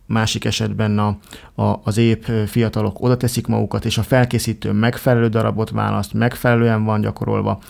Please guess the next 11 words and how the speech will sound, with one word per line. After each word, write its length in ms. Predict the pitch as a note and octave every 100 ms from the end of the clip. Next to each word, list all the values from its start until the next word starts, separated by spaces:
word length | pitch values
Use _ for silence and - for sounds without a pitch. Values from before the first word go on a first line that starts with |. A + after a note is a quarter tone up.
| -
akkor 240 | B2+ -
mind 220 | G2+ B2 B2
a 60 |
kettő 460 | B2 A2+ - A2+ G#2 -
egy 100 | -
nagyon 260 | G#2+ A2 G2+
színvonalas, 760 | - A2 G2+ G2+ G2 F#2+ -
ö, 200 | A2 G#2 G2
produkciót, 960 | - A2 G2+ - - A2 G2+ G2+ G2 -
ö, 260 | G#2+ G2+ G2 F#2 - - - -
ö, 400 | G#2 G2+ G2